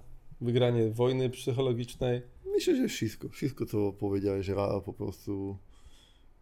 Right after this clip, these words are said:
Speaker 2: i taka wojna psychologiczna, po prostu musisz mieć zawsze trochę szczęścia, wyczuć tego zawodnika. Po prostu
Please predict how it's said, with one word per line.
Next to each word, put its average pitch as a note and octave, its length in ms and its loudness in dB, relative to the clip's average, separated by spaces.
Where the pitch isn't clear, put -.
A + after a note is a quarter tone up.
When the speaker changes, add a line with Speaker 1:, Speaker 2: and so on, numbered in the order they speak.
Speaker 2:
i B2 200 -2
taka A2 280 -4
wojna G2 300 -2
psychologiczna, F#2 800 -6
po E2+ 120 -8
prostu F#2 420 -10
musisz F#2 240 -8
mieć F#2 140 -4
zawsze G2 280 -4
trochę G#2 260 -8
szczęścia, G#2+ 600 -4
wyczuć A2 440 2
tego G2 220 0
zawodnika. F#2 720 -2
Po - 80 -12
prostu - 520 -6